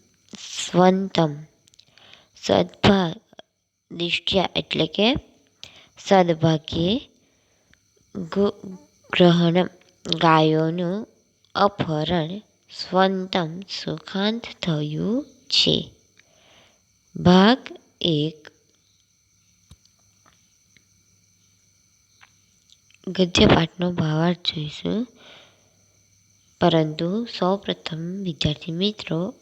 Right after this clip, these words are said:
આપણે આ પાઠ શામાંથી લેવામાં આવ્યો છે અને તેના રચનાકાર કોણ છે એના વિશે માહિતી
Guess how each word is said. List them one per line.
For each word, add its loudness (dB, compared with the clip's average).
આપણે -4
આ 2
પાઠ -8
શામાંથી -6
લેવામાં -2
આવ્યો -2
છે -8
અને -6
તેના -4
રચનાકાર -4
કોણ -6
છે -6
એના -4
વિશે -6
માહિતી -6